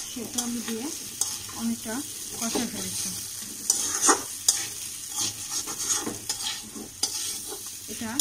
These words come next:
সেদ্ধ আলু দেওয়ার জন্য কড়াইয়ে লেগে যেতে পারে, সেক্ষেত্রে আপনারা সবসময় এভাবে নাড়তে থাকবেন,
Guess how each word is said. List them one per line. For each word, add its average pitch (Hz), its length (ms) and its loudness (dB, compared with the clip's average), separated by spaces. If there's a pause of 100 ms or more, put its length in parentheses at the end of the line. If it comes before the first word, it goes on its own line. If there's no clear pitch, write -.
(680)
সেদ্ধ 254 300 4
আলু 262 200 6
দেওয়ার 247 240 0
জন্য 226 160 2 (320)
কড়াইয়ে 226 340 2 (380)
লেগে 220 280 4
যেতে 190 240 0
পারে, 165 180 -2 (420)
সেক্ষেত্রে 240 460 2
আপনারা 214 280 -2 (1400)
সবসময় 247 420 2
এভাবে 214 240 2 (240)
নাড়তে 214 300 2
থাকবেন, 180 260 0